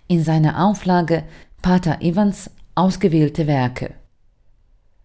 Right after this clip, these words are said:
Dank der wissenschaftlichen Konferenz und den daraus hervorgegangenen Veröffentlichungen wurde das Interesse für das Leben und Werk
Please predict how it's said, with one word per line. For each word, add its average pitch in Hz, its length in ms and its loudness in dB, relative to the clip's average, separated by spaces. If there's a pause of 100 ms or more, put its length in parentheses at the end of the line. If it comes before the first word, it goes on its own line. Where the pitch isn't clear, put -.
(320)
Dank 214 420 0
der 165 280 0
wissenschaftlichen 147 800 -4
Konferenz 135 720 -4 (400)
und 170 240 0
den 156 340 2
daraus 170 760 0
hervorgegangenen 147 1300 -2 (160)
Veröffentlichungen 151 1040 -4 (640)
wurde 196 340 0
das 151 220 -4
Interesse 147 600 -2
für - 160 -6
das 131 240 -6
Leben 151 320 0
und 120 200 -4
Werk 165 320 0